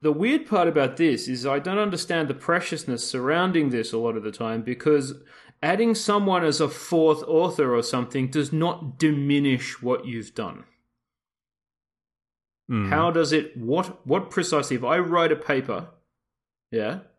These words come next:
Speaker 1: and you help me write a paper, and we get a specialist person to help us do one of the analyses, they probably become an author. They get someone to, uh, restructure it, uh, read through it,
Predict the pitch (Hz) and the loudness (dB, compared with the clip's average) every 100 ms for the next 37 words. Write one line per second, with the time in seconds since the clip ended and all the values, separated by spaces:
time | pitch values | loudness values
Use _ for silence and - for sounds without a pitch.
0 | _ _ - 120 143 147 165 165 147 131 | _ _ -8 -2 0 2 0 0 0 2
1 | 123 113 - 104 98 107 - _ 117 117 | 0 0 -4 -6 -6 -10 -12 _ -10 -6
2 | 123 139 131 - - - 151 151 147 127 | 0 0 0 -4 -12 -2 0 2 0 -2
3 | 123 - 131 127 120 113 113 123 117 120 | -2 0 0 0 -4 -4 -2 -2 -2 -8
4 | - 123 120 120 113 113 117 113 107 98 | -6 -4 -4 -4 -4 -6 -6 -4 -6 -8
5 | - 160 135 - 107 107 131 107 104 107 | -8 -10 -10 -8 -6 -6 -6 -6 -6 -6
6 | 98 95 117 104 101 90 98 120 104 _ | -8 -10 -10 -10 -10 -12 -8 -10 -10 _
7 | _ _ _ _ _ _ _ - 131 131 | _ _ _ _ _ _ _ -6 -4 -4
8 | - 151 139 131 - 139 127 117 - - | 0 0 2 0 0 2 2 0 -10 -16
9 | - 127 120 120 110 - - 127 160 139 | -4 0 4 2 0 -8 -6 -2 0 -2
10 | - 151 147 - 151 147 139 120 - 135 | 0 2 2 0 0 2 0 -6 -8 -4
11 | 123 113 90 90 92 104 117 127 185 180 | -2 -2 -4 -6 -6 -6 -6 0 0 0
12 | - 139 139 143 135 | -6 0 4 4 4